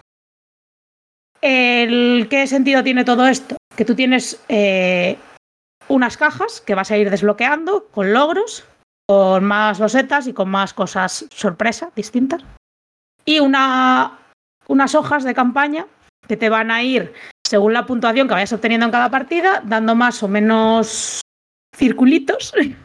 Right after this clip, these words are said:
<laughs> que puedes ir gastando para obtener logros y desbloquear cosas,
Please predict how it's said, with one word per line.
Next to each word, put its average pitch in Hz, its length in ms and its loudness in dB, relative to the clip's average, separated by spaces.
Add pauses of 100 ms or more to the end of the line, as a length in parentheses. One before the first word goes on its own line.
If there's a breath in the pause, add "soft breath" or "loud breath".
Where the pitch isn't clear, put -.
(140)
<laughs> - 460 -16
que 226 140 -2
puedes 247 300 0
ir 269 140 2
gastando 269 560 -2
para 220 240 0
obtener 214 460 -2
logros 277 520 2
y 233 160 2
desbloquear 196 600 -2
cosas, 196 560 -6